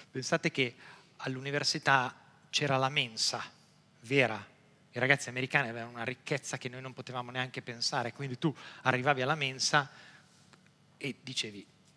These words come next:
"Scusi, ma se io adesso le chiedo quell'hamburger, lei me lo dà?" E ci mancherebbe, con tu-, quante volte? Tutte le volte che vuoi.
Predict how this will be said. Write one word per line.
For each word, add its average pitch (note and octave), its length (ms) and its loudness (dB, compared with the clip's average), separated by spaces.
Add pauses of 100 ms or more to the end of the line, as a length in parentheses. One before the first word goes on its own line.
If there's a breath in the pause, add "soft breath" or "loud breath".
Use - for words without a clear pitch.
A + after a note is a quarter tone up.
(120)
"Scusi, B2+ 580 -10 (600)
ma C#3+ 260 -14
se - 200 0
io D3+ 100 -2
adesso F3 240 -4
le C#3+ 100 -12
chiedo D3 240 -4
quell'hamburger, C#3 760 -4
lei C#3+ 140 -2
me C#3+ 100 -10
lo C3+ 100 -8
dà?" A2 140 -10 (120)
E - 60 -20
ci - 140 -10
mancherebbe, A2+ 680 -12 (100)
con C#3 180 -16 (100)
tu-, E3 140 -14 (220)
quante E3+ 280 -2
volte? B2+ 380 -6
Tutte - 240 -12
le B2 60 -8
volte B2+ 260 -10
che C3+ 80 -10
vuoi. B2+ 320 -10